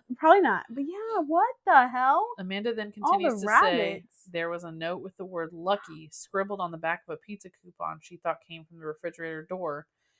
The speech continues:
Speaker 2: because the flyer was missing a coupon.
Speaker 1: <gasps>
Speaker 2: It took a while for them to untie the rabbit's legs, and Amanda asked her mom to find someone else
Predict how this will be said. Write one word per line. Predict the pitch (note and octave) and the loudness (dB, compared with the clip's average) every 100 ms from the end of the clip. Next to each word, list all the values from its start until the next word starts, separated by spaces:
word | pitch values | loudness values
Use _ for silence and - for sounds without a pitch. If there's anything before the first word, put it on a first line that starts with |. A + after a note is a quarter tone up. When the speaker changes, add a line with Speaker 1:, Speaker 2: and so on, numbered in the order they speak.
| _ _ | _ _
Speaker 2:
because | F#3+ F3 E3 | -6 -6 -6
the | E3 | -6
flyer | - E3+ E3+ | 2 2 2
was | E3 D#3+ | -2 -8
missing | D#3+ D#3 D#3 | -12 -16 -18
a | |
coupon. | C#3+ F#3 F3+ E3+ - _ _ | -20 -18 -16 -14 -16 _ _
Speaker 1:
<gasps> | C#4 C#4+ C#4 B3+ - _ _ _ _ _ | -8 -6 -10 -14 -20 _ _ _ _ _
Speaker 2:
It | - E3 | -12 -4
took | A3 | -2
a | B3 | 2
while | A3 F#3 F#3 F#3 F#3 F3+ - | 6 6 6 2 -4 -10 -8
for | G#3 | -6
them | F#3 F3+ F3 | -4 -8 -10
to | - - | -8 -8
untie | E3+ F3+ E3+ | -6 -4 -2
the | |
rabbit's | E3 D#3+ F3 F3 | 0 -2 -2 -6
legs, | D#3+ D#3+ D#3+ | -6 -6 -8
and | - | -10
Amanda | E3 E3 E3+ E3 | -12 -8 -6 -6
asked | E3+ E3 - | -6 -8 -10
her | |
mom | E3+ E3 D#3+ | -8 -8 -8
to | D#3+ | -8
find | E3 D#3+ | -8 -6
someone | - E3+ D#3+ | -8 -10 -8
else | E3 | -8